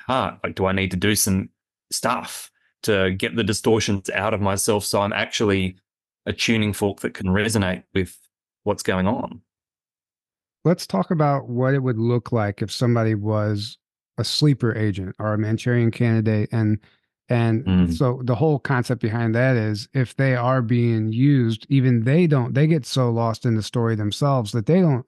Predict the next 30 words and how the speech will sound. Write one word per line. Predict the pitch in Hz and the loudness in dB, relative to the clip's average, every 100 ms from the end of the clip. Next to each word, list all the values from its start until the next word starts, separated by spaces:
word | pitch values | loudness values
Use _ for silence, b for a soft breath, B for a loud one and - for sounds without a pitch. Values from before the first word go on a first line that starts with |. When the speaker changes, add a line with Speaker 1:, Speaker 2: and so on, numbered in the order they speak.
| - | -4
Speaker 2:
even | 135 110 | -2 0
understand | 117 113 107 - 123 110 107 98 _ _ _ - | 2 0 -2 -2 0 2 0 -2 _ _ _ -2
that | 110 - | -2 2
they're, | 123 117 | 2 4
Speaker 1:
Mm-hmm. | 95 117 240 - _ - | 4 4 2 -8 _ -4
Speaker 2:
that | 120 | -2
they're | 123 113 | 0 0
serving | 110 - 120 113 110 107 110 - | 0 0 2 2 2 0 -2 -6
something | - 120 107 110 110 110 | -2 0 0 0 0 0
nefarious, | 135 117 - 123 113 101 _ _ - - | 0 0 0 0 0 -4 _ _ -12 -2
potentially. | 135 156 156 - 101 | 0 2 2 0 -2
Can, | 104 131 143 139 | 0 -2 -2 0
can | 131 | 2
you | 135 | 2
expand | - - 123 131 | 0 -2 2 2
on | 131 | 2
that, | 131 - | 0 -2
please? | 135 135 - _ _ | -4 -4 -8 _ _
Speaker 1:
Potentially, | - 101 98 92 82 92 _ - | -6 -4 -2 -2 -4 -6 _ -4
yeah. | 101 87 - | -2 -2 -4
So, | - 110 104 101 _ _ _ _ _ _ | 0 2 2 0 _ _ _ _ _ _
so | - - 117 117 - | -8 -2 0 -2 -2
if | 170 - | -2 2
you | 139 | 2
were, | 123 110 - - | 2 0 -2 -4
and | 120 | -2
I | 113 | 0
mean, | 110 104 | 0 0
this | 127 | -2
could, | - 123 101 | -2 -2 -2